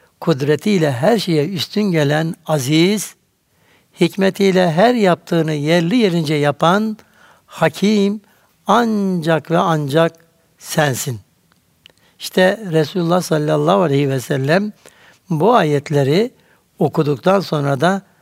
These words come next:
ellerini kaldırıyor. "Allah'ım, ümmetim, ümmetim." diye yalvarıyor ve bir taraftan da mübarek gözlerinden yaşlar akıyor. Yani Efendimiz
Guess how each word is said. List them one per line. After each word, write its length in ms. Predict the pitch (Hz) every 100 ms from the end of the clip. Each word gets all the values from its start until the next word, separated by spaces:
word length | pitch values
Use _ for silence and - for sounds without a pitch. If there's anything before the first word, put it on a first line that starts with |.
| _ _ _ -
ellerini 500 | 165 156 147 143 139
kaldırıyor. 920 | - 147 131 147 151 156 180 170 - _ _ _ _ _
"Allah'ım, 800 | 151 156 156 151 139 196 220 220 - _ _ _ _ -
ümmetim, 920 | 170 165 151 147 151 165 190 196 196 196 _ _ _ _
ümmetim." 840 | 160 165 160 156 151 190 208 185
diye 360 | 151 156 160 220 240
yalvarıyor 800 | 147 139 135 143 185 202 240 269 _ _ _ _ -
ve 140 | 151
bir 140 | 196 196
taraftan 600 | 156 143 127 151 139 139
da 220 | 196 190 _ _ _ _
mübarek 520 | 170 156 151 143 170 - _ _
gözlerinden 920 | 156 131 135 139 143 139 165 180 180 _ _ _
yaşlar 360 | 160 135 - 139
akıyor. 500 | 127 - 131 110 - _ _ _ _ _ _
Yani 360 | 175 180 220 151 - - _ _ -
Efendimiz 680 | 156 165 170 160 160 160